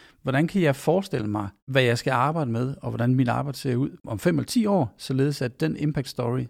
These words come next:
stadig leves? Og sagt med andre ord, hvis der sker de her ting omkring os, hvordan skal jeg så udvikle min impact story? Er det stadigvæk de samme mennesker, jeg arbejder for, med samme impact?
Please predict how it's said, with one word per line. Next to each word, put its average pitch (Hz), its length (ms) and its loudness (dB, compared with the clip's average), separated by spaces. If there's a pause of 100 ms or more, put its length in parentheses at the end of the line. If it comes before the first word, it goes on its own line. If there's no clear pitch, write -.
(140)
stadig 117 380 0
leves? 240 420 0 (160)
Og 151 100 0
sagt - 280 -4
med 117 120 -4
andre 220 220 4
ord, 170 200 4 (120)
hvis 113 140 -8
der 123 80 -6
sker 170 280 2
de 147 120 -6
her 143 220 -2
ting 165 280 -4
omkring 175 340 -2
os, 104 200 -6 (160)
hvordan 123 240 0
skal 135 120 -4
jeg 110 80 0
så - 140 -2 (100)
udvikle 240 480 4
min 107 180 0
impact - 300 -4
story? - 280 -8 (260)
Er 131 180 4
det 135 180 2
stadigvæk 170 380 2
de 139 80 -2
samme 165 260 4
mennesker, 170 320 0
jeg 131 100 0
arbejder 147 240 0
for, 160 180 -2
med 135 180 -4
samme 139 460 -2
impact? 202 520 -2